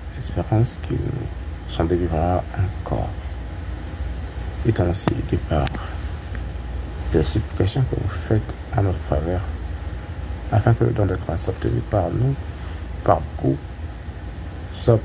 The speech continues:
pour beaucoup une occasion de rendre grâce à notre sujet. Car voici notre gloire. C'est ce témoignage de notre conscience. Nous, nous sommes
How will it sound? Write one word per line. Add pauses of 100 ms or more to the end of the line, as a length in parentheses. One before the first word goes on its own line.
(100)
pour (120)
beaucoup (640)
une
occasion
de (200)
rendre
grâce (520)
à
notre
sujet. (1200)
Car
voici
notre
gloire. (1400)
C'est
ce
témoignage
de
notre
conscience. (2250)
Nous, (400)
nous
sommes